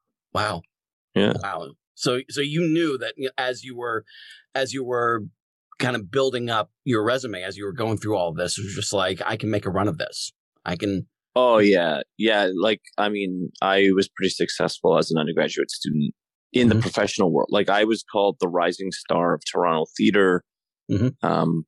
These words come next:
Speaker 2: by Eye Weekly, which was, um, like, a major arts newspaper in Toronto, while I was an undergraduate student. I even had a thirty-minute television documentary done about me.
Speaker 1: Wow.
Speaker 2: While I was a student, like, so basically I had a camera,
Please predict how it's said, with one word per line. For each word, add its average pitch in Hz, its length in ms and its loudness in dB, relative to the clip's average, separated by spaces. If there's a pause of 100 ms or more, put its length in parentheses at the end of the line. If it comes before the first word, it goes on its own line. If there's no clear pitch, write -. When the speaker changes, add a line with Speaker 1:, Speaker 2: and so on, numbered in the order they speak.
Speaker 2:
by 87 380 2
Eye 110 160 4
Weekly, 117 480 0
which 127 220 -4
was, 90 160 -2
um, 82 400 0
like, 87 120 -4
a 92 60 0
major 85 340 2
arts - 360 0
newspaper 80 520 0
in 78 120 -2
Toronto, 73 560 -2
while 101 240 4
I 104 100 4
was 95 180 4
an 87 120 -4
undergraduate 85 580 -6
student. 92 540 0
I 98 100 4
even 123 220 4
had 113 180 4
a 101 60 4
thirty-minute 104 680 0
television 95 460 0
documentary 78 560 -2
done 78 160 0
about 82 320 2
me. 76 340 -8 (760)
Speaker 1:
Wow. 143 240 -2 (960)
Speaker 2:
While 123 200 6
I 120 100 4
was 110 140 0
a 101 60 -8 (160)
student, 135 460 2
like, 117 180 0
so 127 160 0
basically 117 540 0
I 101 80 0
had 107 120 0
a 104 60 0
camera, 110 360 -4